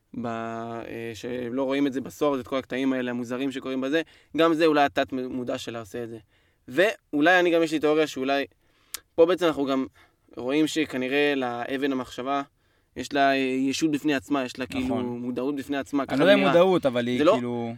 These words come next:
Speaker 2: כן.
Speaker 1: זאת לא וונדה הגיעה וגרמה לאבן לרחף. האבן החליטה, היא, אה, ראתה אותה והחליטה לרחף, וכאילו, היה בה משהו מיו-, משהו מיוחד בוונדה. זה כנראה, עם אגת אחת אנחנו רואים שכאילו כנראה יש איזו נ-,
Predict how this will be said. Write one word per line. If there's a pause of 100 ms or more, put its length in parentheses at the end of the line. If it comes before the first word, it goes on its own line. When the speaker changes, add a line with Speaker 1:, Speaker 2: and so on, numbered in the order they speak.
(240)
Speaker 2:
כן.
Speaker 1:
זאת
לא
וונדה
הגיעה
וגרמה
לאבן
לרחף.
האבן
החליטה, (760)
היא, (560)
אה,
ראתה
אותה
והחליטה
לרחף,
וכאילו, (280)
היה
בה
משהו
מיו-,
משהו
מיוחד
בוונדה. (420)
זה
כנראה, (500)
עם
אגת
אחת
אנחנו
רואים
שכאילו
כנראה
יש
איזו
נ-,